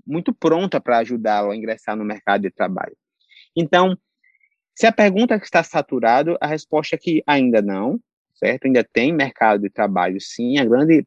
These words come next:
parte dos recém-chegados se concentra aqui na Grande Natal.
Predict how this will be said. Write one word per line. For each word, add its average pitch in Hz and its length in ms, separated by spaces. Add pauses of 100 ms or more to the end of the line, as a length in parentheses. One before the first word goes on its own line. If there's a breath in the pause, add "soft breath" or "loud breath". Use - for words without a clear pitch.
parte 113 300
dos 107 140
recém-chegados 110 680
se - 80
concentra 165 540
aqui 170 180
na 143 140
Grande 120 240
Natal. - 480